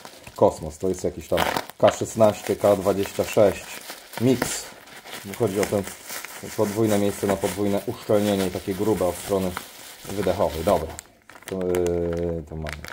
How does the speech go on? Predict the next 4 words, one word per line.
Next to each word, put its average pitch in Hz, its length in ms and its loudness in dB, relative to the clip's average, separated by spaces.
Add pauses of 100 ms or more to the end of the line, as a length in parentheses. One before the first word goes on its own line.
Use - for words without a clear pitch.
tak. 107 440 4 (1600)
Tak. 95 720 4 (2000)
Sobie - 240 -14
wytniemy. 117 840 2